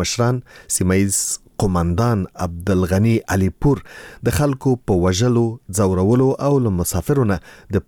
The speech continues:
پیسو په اخیستلو تورنوي. د دې ولایت یو شمیر مشران چې کابل ته راغلي، پرون یې په یوه اعتراضیه غونډه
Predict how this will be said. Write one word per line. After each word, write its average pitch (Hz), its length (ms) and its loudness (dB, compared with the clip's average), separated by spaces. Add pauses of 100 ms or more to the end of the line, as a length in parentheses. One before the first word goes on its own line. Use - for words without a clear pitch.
پیسو 92 320 0
په 82 140 0
اخیستلو 123 520 -2
تورنوي. 104 400 2 (340)
د - 40 0
دې 107 220 2
ولایت 113 380 -2
یو 104 100 4 (120)
شمیر 104 320 0
مشران 113 380 0
چې - 240 -4
کابل 98 260 0
ته 90 120 2
راغلي، 113 280 0 (680)
پرون 143 260 2
یې 135 140 -2
په 113 160 2
یوه 101 240 0 (100)
اعتراضیه 90 580 0
غونډه 135 200 2